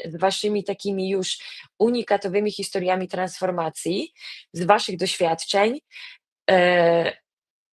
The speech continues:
ruszymy z tym, czyli skupimy się w-, mniej więcej na tym, co ja wam dzisiaj opowiedziałam. Mniej więcej, no bo wiadomo, że to będzie dużo dłuższe,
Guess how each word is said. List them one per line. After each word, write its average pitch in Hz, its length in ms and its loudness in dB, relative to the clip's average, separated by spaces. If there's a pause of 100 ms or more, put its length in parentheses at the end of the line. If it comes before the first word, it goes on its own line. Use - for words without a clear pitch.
(260)
ruszymy 214 520 4
z - 120 -8
tym, 208 320 2
czyli 208 260 0
skupimy 240 420 -4
się 226 160 2
w-, - 100 -8
mniej 214 360 0
więcej 254 340 0
na 226 120 2
tym, 226 160 -4
co - 120 0
ja 202 100 4
wam 202 160 0
dzisiaj 180 280 -2
opowiedziałam. 170 600 -2
Mniej 202 260 0
więcej, 247 320 2
no 220 80 0
bo 208 100 -2
wiadomo, 214 340 2
że 202 120 -4
to 202 140 -4
będzie 196 260 -2
dużo 190 220 -4
dłuższe, 180 520 0